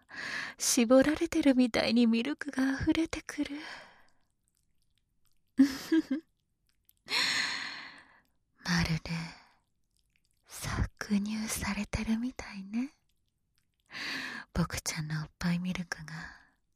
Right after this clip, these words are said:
おちんちんから出てるわ。<laughs>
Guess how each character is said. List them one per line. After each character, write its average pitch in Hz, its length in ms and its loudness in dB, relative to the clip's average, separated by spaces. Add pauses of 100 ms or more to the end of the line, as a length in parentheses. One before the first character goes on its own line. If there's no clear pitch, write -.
(500)
お 226 100 6
ち - 260 -6
ん 294 60 -2
ち - 180 -2
ん 226 60 2
か 214 140 2
ら 214 140 4
出 226 120 0
て 226 160 -4
る 214 220 -2
わ。 269 300 -4 (840)
<laughs> 240 480 2